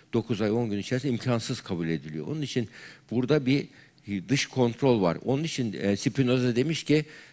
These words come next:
"Ben, e, <clears throat> e, Tanrı, e, doğadır." demiş. "Çok akıllı bir doğa var." demiş. Doğayı ta-, Tanrı olarak görüyor. Ama doğa dediğim şey dünyada, koca evrende bir nokta gibi bir şey.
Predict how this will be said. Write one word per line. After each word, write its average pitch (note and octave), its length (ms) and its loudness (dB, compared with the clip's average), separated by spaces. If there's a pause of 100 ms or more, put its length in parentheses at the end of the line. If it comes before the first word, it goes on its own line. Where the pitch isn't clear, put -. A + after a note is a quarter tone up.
(100)
"Ben, C3 200 4 (140)
e, G2+ 320 2 (380)
<clears throat> A2 320 4 (380)
e, F#2+ 320 0
Tanrı, A#2+ 540 4 (880)
e, G#2 320 0 (280)
doğadır." A#2+ 480 4
demiş. - 500 -8
"Çok C3 200 -4
akıllı G#2 420 -2
bir F2+ 100 -6
doğa E2 260 -2
var." C#2 180 -8 (140)
demiş. - 380 -18 (720)
Doğayı G#2 460 2
ta-, G#2+ 220 -4
Tanrı G#2 320 -2
olarak D#2+ 340 -4
görüyor. F2+ 200 -2
Ama G#2+ 220 0
doğa A2+ 280 4
dediğim G2 320 0
şey A2+ 260 -2
dünyada, G2+ 460 0
koca G#2 300 -2
evrende F#2 460 0
bir G2+ 80 -6
nokta G#2+ 280 -2
gibi G2+ 280 -4
bir G2+ 40 -8
şey. F2 280 -4